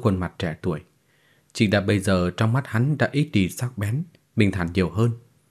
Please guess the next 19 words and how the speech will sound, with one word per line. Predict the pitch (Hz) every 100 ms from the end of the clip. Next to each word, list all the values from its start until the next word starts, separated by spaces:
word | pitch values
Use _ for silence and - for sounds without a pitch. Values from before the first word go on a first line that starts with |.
| _ _ _ _ _ _ _
Hắn | - 113 147 180
trầm | 101 80
tĩnh | 95 143 160 -
như | 101
biển | 92 80
lớn, | 87 113 185 143
như | 98
vực | 85 78
sâu, | - 117 113 _ _ _ _
cho | - 160
người | 117
ta | 117 135
cảm | - 90 78
giác | 90 170 -
thần | 92 82
bí | 85 113 170
không | - 95
thể | - 90 -
lường. | 87